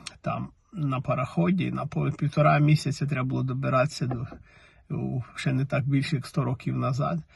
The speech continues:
Е, півтора місяця потрібно було добиратися, ви розумієте? А зараз це, розумієте, десять годин. Так само, е,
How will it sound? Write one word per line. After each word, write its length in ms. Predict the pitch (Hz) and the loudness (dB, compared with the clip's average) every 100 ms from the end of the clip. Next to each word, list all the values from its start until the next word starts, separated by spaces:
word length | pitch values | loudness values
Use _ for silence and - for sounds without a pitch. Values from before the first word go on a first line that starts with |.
| - _ _ | -20 _ _
Е, 480 | 139 113 135 151 143 | -8 -6 -6 -6 -6
півтора 360 | - 139 147 143 | -2 0 2 2
місяця 300 | 139 127 123 | 2 -2 -4
потрібно 300 | 127 117 123 | -4 -2 -2
було 120 | 120 | -2
добиратися, 580 | 123 120 127 113 - 147 | -4 -4 -6 -10 -10 -8
ви 80 | 127 | -4
розумієте? 540 | 135 135 147 147 156 139 | -2 0 0 0 -2 -4
А 140 | 135 | 0
зараз 380 | 139 165 151 - | 2 2 2 0
це, 480 | - 135 131 127 131 135 135 | -4 -4 -4 -4 -4 -6 -6
розумієте, 480 | 135 131 131 131 131 | -6 -2 -2 -2 -4
десять 360 | 131 131 - 123 | -4 -4 -4 -4
годин. 340 | 120 107 98 - _ _ _ _ _ - - - _ | -4 -6 -12 -18 _ _ _ _ _ -20 -20 -20 _
Так 220 | 156 175 | -2 0
само, 340 | - 214 202 - - 190 | 0 2 4 2 0 -2
е, 200 | 156 | 0